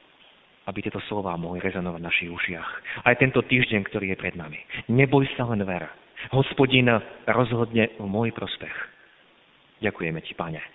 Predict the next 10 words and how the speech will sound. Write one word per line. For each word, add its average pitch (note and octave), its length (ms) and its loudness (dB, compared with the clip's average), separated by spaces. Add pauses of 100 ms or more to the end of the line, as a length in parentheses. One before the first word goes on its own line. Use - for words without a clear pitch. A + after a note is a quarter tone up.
(840)
že A#2+ 80 0
na A2 80 4
nikoho A#2 400 2
z G#2 80 -2
nás G2 240 2
nenaložíš F#2+ 500 0
viac, G#2+ 240 2 (540)
ako G2 240 -8
dokážeme G2 480 -2
uniesť. E2+ 480 -8